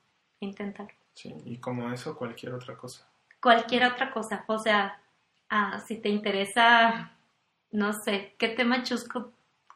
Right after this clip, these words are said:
Speaker 1: crees que podrías decir, "Ay, eso no es tema de investigación"?
Speaker 2: Mm, no sé, como, fí-, el otro día pensaba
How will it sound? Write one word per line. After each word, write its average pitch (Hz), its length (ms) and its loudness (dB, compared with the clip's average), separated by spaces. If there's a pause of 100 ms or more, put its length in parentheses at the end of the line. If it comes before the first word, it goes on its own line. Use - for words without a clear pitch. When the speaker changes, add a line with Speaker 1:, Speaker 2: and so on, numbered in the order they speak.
Speaker 1:
crees 214 280 2
que 220 400 -4 (200)
podrías 202 400 0
decir, 214 300 0
"Ay, - 160 -2
eso - 160 -4
no 247 100 2
es 247 120 -6
tema 233 200 0
de 247 60 2
investigación"? - 580 -6 (220)
Speaker 2:
Mm, 117 960 -12 (2750)
no 120 120 -12
sé, 120 300 -14 (180)
como, 110 680 -14
fí-, - 280 -18
el 127 140 -10
otro 123 200 -8
día 127 120 -8
pensaba 123 440 -10